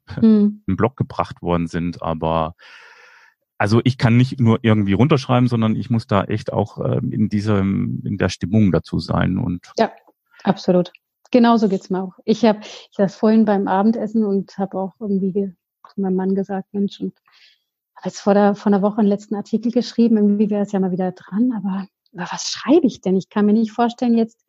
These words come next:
Speaker 2: äh, zu schreiben, wo wir jetzt unterwegs waren. Und ich möchte auch aus der Region gar nicht unbedingt Sachen jetzt beschreiben, weil wir ja auch diese, diese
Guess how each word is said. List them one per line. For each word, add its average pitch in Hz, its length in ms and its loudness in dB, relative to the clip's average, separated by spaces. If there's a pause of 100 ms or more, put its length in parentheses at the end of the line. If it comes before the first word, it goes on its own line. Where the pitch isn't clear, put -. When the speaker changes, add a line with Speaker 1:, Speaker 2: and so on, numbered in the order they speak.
(480)
Speaker 2:
äh, 214 220 -2
zu 220 180 -2
schreiben, 220 500 2
wo 214 160 2
wir 214 140 2
jetzt 214 260 -6
unterwegs 220 640 0
waren. 180 240 -2
Und 185 120 0
ich 214 200 -4
möchte 240 420 0
auch 262 300 0
aus 262 220 -6
der 208 80 2
Region 208 320 2
gar 190 180 0
nicht 185 200 0
unbedingt 196 440 0
Sachen 190 300 0
jetzt 202 200 -4
beschreiben, 208 400 2
weil 202 160 4
wir 202 60 4
ja 190 220 -2
auch 202 180 -2 (100)
diese, 190 500 2
diese 196 440 -4